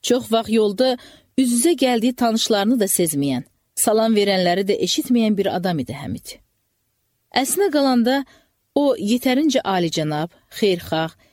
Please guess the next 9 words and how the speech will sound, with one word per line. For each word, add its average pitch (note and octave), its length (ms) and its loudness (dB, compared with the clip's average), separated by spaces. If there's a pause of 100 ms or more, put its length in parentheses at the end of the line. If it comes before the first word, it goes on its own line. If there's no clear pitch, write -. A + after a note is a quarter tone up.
(260)
hər A#3+ 240 -2
kəsə B3+ 240 0
hörmət A3+ 400 2
etməyi F#3 340 -2
bacaran, D3 540 -4 (540)
əlindən A3 420 2
gələn G#3+ 320 0
köməyi F#3+ 400 0
əsirgəməyən, F3 760 -2